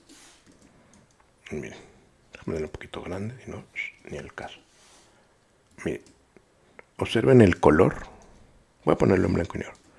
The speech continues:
Observen el, la fuerza de la imagen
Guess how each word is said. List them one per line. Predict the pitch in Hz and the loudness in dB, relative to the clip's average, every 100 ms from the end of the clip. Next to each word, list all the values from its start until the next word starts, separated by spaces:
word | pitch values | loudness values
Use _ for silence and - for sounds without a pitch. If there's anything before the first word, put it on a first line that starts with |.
| - - - _ | -20 -20 -20 _
Observen | - 101 120 131 135 | -8 0 4 6 6
el, | 98 78 73 - | 4 0 -4 -6
la | - 82 | -2 -2
fuerza | - 98 101 - - 98 | 8 10 10 6 4 4
de | 78 | 4
la | 78 | 2
imagen | 76 90 - 113 202 | 0 0 4 4 4